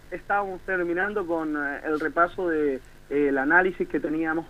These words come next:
con respecto al día viernes, al día sábado. Mañana le tendremos, eh, la nota de lo que pasó el día de ayer en el Club Hípico de Santiago, con dos clásicos, la victoria de Candy Rose, entre o-, eh, otras. ¿Sabe de quién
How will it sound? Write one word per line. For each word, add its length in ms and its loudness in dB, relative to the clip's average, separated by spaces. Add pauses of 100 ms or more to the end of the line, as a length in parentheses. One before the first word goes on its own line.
(120)
con 180 2
respecto 460 -2
al 120 2
día 180 4
viernes, 420 4 (360)
al 200 4
día 460 6 (120)
sábado. 280 6
Mañana 380 -4
le 100 -2
tendremos, 600 -4 (440)
eh, 760 0
la 180 4
nota 300 6
de 60 0
lo 120 2
que 80 -4
pasó 360 -4
el 140 -2
día 340 6
de 100 0
ayer 260 0
en 100 -4
el 80 -10
Club 160 2
Hípico 260 -4
de 80 -2
Santiago, 680 0 (380)
con 160 -4
dos 180 -6
clásicos, 520 2
la 100 2
victoria 360 0
de 100 -4
Candy 340 2
Rose, 460 6 (360)
entre 400 2
o-, 140 2 (160)
eh, 240 0
otras. 600 2 (300)
¿Sabe 220 8
de 120 -4
quién 360 -2